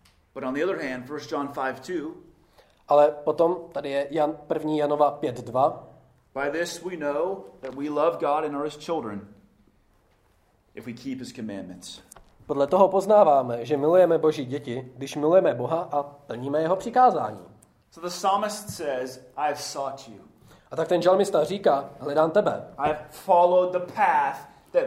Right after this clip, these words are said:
Speaker 1: leads to you."
Speaker 2: Následoval jsem tu cestu, která vede k tobě.
Speaker 1: And this is the way that leads to God.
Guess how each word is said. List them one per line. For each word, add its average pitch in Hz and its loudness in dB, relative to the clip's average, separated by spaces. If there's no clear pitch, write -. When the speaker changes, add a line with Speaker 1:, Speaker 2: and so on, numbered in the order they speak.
Speaker 1:
leads 131 -8
to 151 -12
you." 123 -12
Speaker 2:
Následoval 165 4
jsem - -2
tu 151 -4
cestu, 202 -4
která 151 0
vede 165 2
k - -10
tobě. 214 -2
Speaker 1:
And 147 -18
this 185 -8
is 233 -6
the 214 4
way 190 2
that 190 -4
leads 175 -8
to 208 -12
God. 233 -6